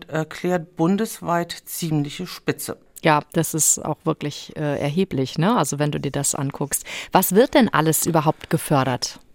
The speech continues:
Speaker 1: Ja, das technische Equipment vor allen Dingen, ne? Honigschleudern, Abfüllmaschinen, das kostet ja alles, ne? Zum Beispiel Pumpen, auch
Speaker 2: Mhm.
Speaker 1: Rührwerke, da kommt einiges zusammen. Meine Nachbarsimker, die haben mir erzählt, dass sie, als sie jetzt wieder neu gestartet sind, gut zweitausend Euro investiert haben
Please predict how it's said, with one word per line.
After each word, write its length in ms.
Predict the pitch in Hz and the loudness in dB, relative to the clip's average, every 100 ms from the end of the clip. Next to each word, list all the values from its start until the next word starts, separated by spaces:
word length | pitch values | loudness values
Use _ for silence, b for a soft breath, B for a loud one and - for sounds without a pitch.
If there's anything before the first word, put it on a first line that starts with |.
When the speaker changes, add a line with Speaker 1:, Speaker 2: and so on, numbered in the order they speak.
| - - | -16 -2
Speaker 1:
Ja, 340 | 170 160 139 | 2 4 4
das 240 | 127 151 - | 2 0 0
technische 380 | 202 202 185 | -2 0 0
Equipment 420 | 185 - 262 147 139 | -2 -2 0 2 2
vor 160 | 143 | 0
allen 220 | 135 135 | 2 4
Dingen, 180 | 139 131 | 4 4
ne? 140 | 156 170 | 4 4
Honigschleudern, 680 | 202 190 - 147 151 147 151 | 6 4 4 4 4 2 2
Abfüllmaschinen, 720 | 170 - 165 151 147 160 147 | -2 0 0 2 0 2 2
das 160 | 143 | 0
kostet 340 | - 175 - - | -2 -2 -2 -2
ja 80 | - | 0
alles, 320 | 135 127 151 | 0 0 0
ne? 100 | 180 | -2
Zum 160 | 143 | 2
Beispiel 240 | 127 120 127 - - | 0 0 -2 -8 -4
Pumpen, 360 | 202 185 - | -2 0 0
auch 240 | 160 147 151 | 0 0 2
Speaker 2:
Mhm. 60 | 175 | 4
Speaker 1:
Rührwerke, 520 | 165 147 147 156 156 | 4 4 2 2 0
da 100 | 185 | 0
kommt 320 | 226 180 - | 0 -2 0
einiges 380 | - 123 127 - | 2 2 2 -2
zusammen. 360 | 135 127 120 120 B B B | 2 4 4 0 B B B
Meine 240 | 180 214 | 4 6
Nachbarsimker, 580 | 208 202 190 180 180 170 | 4 2 0 0 0 0
die 140 | 156 160 | 0 2
haben 100 | 151 | 4
mir 80 | |
erzählt, 320 | 147 - 156 151 | 2 2 0 0
dass 120 | 147 | -2
sie, 120 | 156 | -2
als 100 | 143 | 0
sie 60 | 147 | -2
jetzt 120 | 139 | -2
wieder 120 | 147 | 0
neu 200 | 135 131 | 4 4
gestartet 520 | 123 - 131 156 180 | 2 -2 0 0 -2
sind, 220 | - 151 - B B | 0 0 0 B B
gut 160 | - 156 | -6 -4
zweitausend 600 | - 135 135 131 135 131 | 0 -2 0 -2 0 -2
Euro 260 | - 120 120 | -2 -2 2
investiert 520 | 123 127 - 127 - | 2 0 -2 -2 0
haben 260 | 120 120 | 2 2